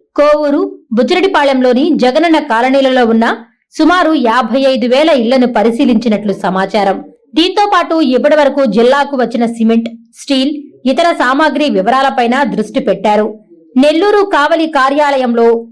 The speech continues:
రిజిస్టర్లను స్వాధీనం చేసుకున్నట్లు తెలుస్తోంది. ఇప్పటికే అధికారుల దగ్గర నుంచి ఆన్లైన్లో తీసుకున్న సమాచారాన్ని క్షేత్రస్థాయిలో బేరీజు వేస్తున్నట్లు చెబుతున్నారు.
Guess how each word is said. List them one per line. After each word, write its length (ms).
రిజిస్టర్లను 680
స్వాధీనం 680
చేసుకున్నట్లు 520
తెలుస్తోంది. 600
ఇప్పటికే 480
అధికారుల 600
దగ్గర 320
నుంచి 400
ఆన్లైన్లో 640
తీసుకున్న 480
సమాచారాన్ని 800
క్షేత్రస్థాయిలో 880
బేరీజు 480
వేస్తున్నట్లు 580
చెబుతున్నారు. 840